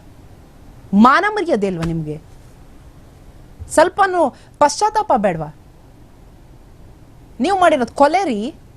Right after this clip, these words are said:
ಬೇರೆ ಏನೂ ಅಲ್ಲ. ಯಾವುದೋ ಗನಂದಾರಿ ಕೆಲ್ಸ ಅಲ್ಲ. ಅಥವಾ ನೀವು ಮೇಲಿಂದ ಇಳ್ದು ಬಂದಿರೋ ಮೇನಕೆ, ಊರ್ವಶಿ ಅಥವಾ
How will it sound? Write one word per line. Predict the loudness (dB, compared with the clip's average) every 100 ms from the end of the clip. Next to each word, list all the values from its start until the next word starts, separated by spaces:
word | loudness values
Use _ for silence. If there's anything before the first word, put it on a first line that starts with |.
| 0
ಬೇರೆ | 0 2
ಏನೂ | 0 2
ಅಲ್ಲ. | 2 2 0 -2 -14 -20 -20 -12 2
ಯಾವುದೋ | 2 4 2
ಗನಂದಾರಿ | 2 2 2 2 2 2
ಕೆಲ್ಸ | 0 0 2 0
ಅಲ್ಲ. | 0 -4 -12 -6 0
ಅಥವಾ | 0 2 -2
ನೀವು | 0 -2
ಮೇಲಿಂದ | 0 0 0 2
ಇಳ್ದು | 2 2 2
ಬಂದಿರೋ | 2 4 4
ಮೇನಕೆ, | 4 4 4 4 2
ಊರ್ವಶಿ | 2 4 2 2 2 2
ಅಥವಾ | 2 4 2 2